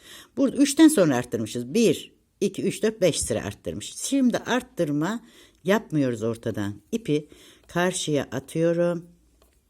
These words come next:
Evet. İpi karşıya attım.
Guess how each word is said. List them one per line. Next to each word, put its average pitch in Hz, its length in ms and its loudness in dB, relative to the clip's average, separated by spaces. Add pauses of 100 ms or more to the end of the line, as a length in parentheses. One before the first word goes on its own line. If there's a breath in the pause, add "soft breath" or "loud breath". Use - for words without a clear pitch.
(1800)
Evet. 107 280 -4 (1700 soft breath)
İpi 170 180 -14
karşıya 127 680 -10
attım. 147 880 -6